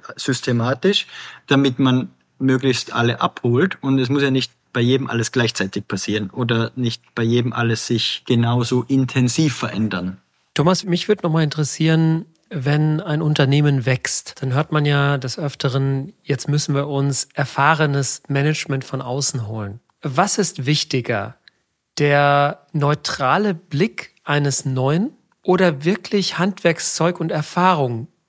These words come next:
Speaker 2: die Menschen im Startup vielleicht gar nicht haben?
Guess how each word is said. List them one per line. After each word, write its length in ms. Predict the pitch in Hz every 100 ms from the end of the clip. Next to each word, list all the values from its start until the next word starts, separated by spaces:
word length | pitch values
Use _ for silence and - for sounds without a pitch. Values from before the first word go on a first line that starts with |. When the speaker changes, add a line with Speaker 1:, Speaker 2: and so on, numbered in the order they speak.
| -
Speaker 2:
die 440 | 151 147 143 147 -
Menschen 580 | 147 147 185 - 165 160
im 380 | - 143 135 135
Startup 540 | - 143 151 165 151
vielleicht 360 | - 147 143 -
gar 140 | 139
nicht 260 | 147 - 127
haben? 360 | 113 110 98